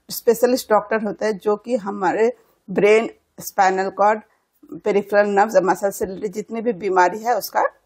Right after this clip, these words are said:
इलाज करते हैं। तो hopefully मेरी इन्फॉर्मेशन आप लोगों को अच्छी लगी होगी। और न्यूरोलॉजिस्ट के regarding मेरे चैनल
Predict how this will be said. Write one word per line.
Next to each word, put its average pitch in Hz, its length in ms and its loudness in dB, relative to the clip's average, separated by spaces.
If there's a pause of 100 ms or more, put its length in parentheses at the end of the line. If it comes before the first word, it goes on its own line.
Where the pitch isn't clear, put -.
(120)
इलाज 165 300 2
करते - 380 -14
हैं। 170 200 -18 (680)
तो 233 80 2
hopefully 269 480 2
मेरी 233 200 -4
इन्फॉर्मेशन 220 680 -10
आप 190 140 -2
लोगों 196 260 2
को 208 280 -2 (280)
अच्छी - 260 -4
लगी 208 240 2
होगी। 208 440 -2 (520)
और 190 220 4
न्यूरोलॉजिस्ट 220 500 -4
के 254 140 2
regarding 208 500 0
मेरे 196 160 -4
चैनल 180 380 0